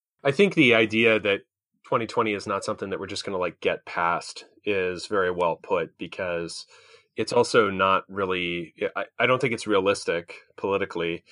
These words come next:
I also don't think it's a fruitful way to think about twenty twenty. I think, like, inculcating this follower idea that we're just kind of following how we're told to think about time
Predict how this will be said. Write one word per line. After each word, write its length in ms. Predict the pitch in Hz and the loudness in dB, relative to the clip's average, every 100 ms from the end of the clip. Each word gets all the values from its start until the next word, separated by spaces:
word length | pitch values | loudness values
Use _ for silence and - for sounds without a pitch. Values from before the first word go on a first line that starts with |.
| - - - | -20 -12 0
I 120 | 113 | 2
also 280 | 117 - 104 | 4 2 2
don't 240 | 101 95 | 0 0
think 220 | 110 101 | -4 -2
it's 140 | 95 90 | -2 -4
a 60 | |
fruitful 560 | - - 110 - 95 80 | -4 -2 -2 0 0 2
way 260 | 90 90 85 | 2 2 0
to 140 | - | -4
think 220 | - 101 | -8 -6
about 260 | 87 80 - | -2 -2 -4
twenty 260 | - 82 | -6 -8
twenty. 460 | 73 - 76 69 71 _ _ _ _ - | -8 -8 -8 -8 -12 _ _ _ _ -12
I 80 | 98 | -4
think, 340 | 104 95 - | -4 -4 -4
like, 200 | 95 90 - | -4 -4 -2
inculcating 1040 | 110 107 107 101 - 98 92 90 87 85 - | -4 2 2 2 -2 -2 0 0 -2 -6 -12
this 600 | 90 92 85 80 - - _ - _ _ | -6 -2 -2 -4 -10 -14 _ -20 _ _
follower 720 | - - 101 104 98 92 80 95 | -2 4 6 6 4 4 2 -2
idea 680 | 95 90 98 85 78 85 - 113 | -6 -4 0 0 0 -4 -12 -10
that 420 | 98 87 82 - - | -2 0 0 -4 -6
we're 200 | 104 98 | -4 -4
just 320 | 90 - - - | -6 -12 -18 -10
kind 180 | 98 90 | -6 -6
of 100 | - | -4
following 640 | - 104 104 101 95 80 | 4 4 6 2 -2 -6
how 180 | - 110 | -2 0
we're 140 | 90 85 | 0 -2
told 320 | - 104 98 | -2 -2 -2
to 100 | 92 | -8
think 200 | 98 92 | -6 -4
about 280 | 90 85 - | -2 -2 -4
time 540 | - 98 92 85 82 | -6 -4 -2 -4 -8